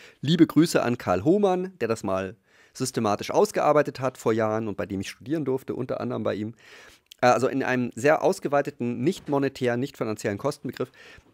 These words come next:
ist es eben sehr kostspielig, diesen Zusammenhalt herzustellen, und zwar für jeden Einzelnen. Das heißt, uns alle kostet es viel, gesellschaftlichen Zusammenhalt zu haben.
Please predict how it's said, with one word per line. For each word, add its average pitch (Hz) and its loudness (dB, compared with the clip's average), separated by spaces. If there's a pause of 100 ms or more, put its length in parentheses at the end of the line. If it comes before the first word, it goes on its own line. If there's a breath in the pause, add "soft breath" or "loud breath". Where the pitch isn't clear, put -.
(180)
ist 131 -2
es 131 -6
eben 127 -2
sehr 120 0
kostspielig, - -12
diesen 104 -10
Zusammenhalt 92 -6
herzustellen, 107 -6
und 113 -8
zwar 110 -4
für 113 -6
jeden 104 -6
Einzelnen. 101 -8
Das 92 -8
heißt, 113 -6
uns 185 0
alle 120 0
kostet - -8
es - -14
viel, 170 -4
gesellschaftlichen 120 -2
Zusammenhalt 104 0
zu - -14
haben. 120 -4